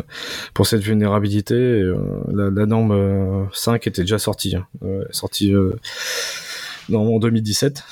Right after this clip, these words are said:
Et elle est en train d'être implémentée. Euh, il y a déjà certains smartphones, par exemple, qui supportent, euh, le Bluetooth Low Energy version cinq. Et on commence tout juste à avoir des équipements qui sont compatibles.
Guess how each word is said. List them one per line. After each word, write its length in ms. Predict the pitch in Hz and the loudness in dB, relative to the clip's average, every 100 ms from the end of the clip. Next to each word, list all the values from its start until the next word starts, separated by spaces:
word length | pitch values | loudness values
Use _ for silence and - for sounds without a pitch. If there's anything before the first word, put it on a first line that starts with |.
| - - | -18 -8
Et 40 | 104 | -2
elle 460 | 104 107 104 104 | 2 2 2 2
est 40 | 117 | 2
en 140 | 117 | 0
train 180 | - 151 | 0 0
d'être 200 | 139 139 | 0 0
implémentée. 480 | 113 123 110 110 117 | 0 0 0 0 0
Euh, 440 | 120 110 98 95 | 2 2 2 2
il 60 | 98 | 2
y 20 | |
a 40 | 107 | 2
déjà 160 | 123 | 0
certains 280 | 123 113 113 | -2 -2 -2
smartphones, 440 | - 110 - 120 | 0 -2 0 -2
par 160 | 117 101 | 0 2
exemple, 280 | 98 101 113 | 2 2 0
qui 120 | 107 | -2
supportent, 460 | - 92 107 - 101 | -4 -2 -2 -2 0
euh, 320 | 95 95 95 | 2 4 2
le 80 | 98 | 2
Bluetooth 380 | 104 110 104 | 0 0 0
Low 140 | 110 104 | 2 2
Energy 340 | 101 92 104 | 4 2 2
version 260 | 98 90 98 | 0 0 0
cinq. 480 | - 120 127 - - _ - | 0 0 0 -4 -20 _ -4
Et 140 | 104 113 | 0 2
on 320 | 107 98 92 | 4 2 0
commence 720 | - 117 110 110 117 135 - - | -2 0 2 4 2 0 -2 -4
tout 180 | 127 | 0
juste 380 | 117 110 131 - | 0 2 -2 2
à 40 | 113 | 2
avoir 220 | 107 110 | 2 4
des 200 | 107 107 | 4 2
équipements 340 | - 101 117 | 0 0 0
qui 100 | 113 | 0
sont 140 | - 104 | -2 -4
compatibles. 480 | 104 98 - - | -2 -4 -4 -8